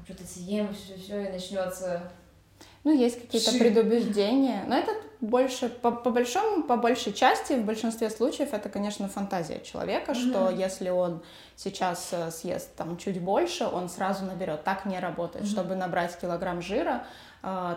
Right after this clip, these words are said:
Speaker 2: там человеку требуется съесть действительно огромное количество килокалорий. То есть это не ш-, плюшка, это даже не целый торт, и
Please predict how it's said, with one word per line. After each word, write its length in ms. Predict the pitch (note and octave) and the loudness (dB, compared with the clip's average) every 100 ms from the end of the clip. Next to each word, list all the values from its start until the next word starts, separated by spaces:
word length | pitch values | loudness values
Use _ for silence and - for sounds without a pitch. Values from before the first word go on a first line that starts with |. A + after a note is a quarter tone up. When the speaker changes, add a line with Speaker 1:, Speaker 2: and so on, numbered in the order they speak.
| F3 | -4
Speaker 2:
там 200 | E3+ E3+ | -6 -6
человеку 340 | - F3+ G3 | -4 -4 -4
требуется 580 | F#3+ F#3+ F#3 F3+ F3 - | -2 -2 0 -2 -4 -8
съесть 380 | - F3+ F3 F#3 | -10 -4 -4 -4
действительно 720 | G3 - G3 - F#3 F3 - | -8 -6 -6 -4 -4 -4 -4
огромное 380 | E3+ F3+ F3+ F3 | -4 -2 -2 -4
количество 520 | F3 D#3+ E3 - - | -4 -6 -6 -10 -16
килокалорий. 680 | - F3 E3+ - E3+ E3 E3 | -8 -6 -6 -6 -6 -4 -8
То 120 | - E3 | -10 -12
есть 120 | - | -10
это 220 | F3+ E3+ | -8 -6
не 320 | E3 E3+ E3 - - - | -4 -4 -4 -6 -12 -12
ш-, 140 | - | -10
плюшка, 380 | G#3 B3+ D4+ - | 2 4 4 0
это 180 | G3 F#3+ | 0 0
даже 280 | F3 G3 F#3 | 0 0 -2
не 100 | F3 | -4
целый 320 | F3 E3+ E3+ | -6 -4 -4
торт, 420 | F3 G3+ C#4 - | -2 0 0 -2
и 320 | E3+ E3 E3 | -6 -6 -8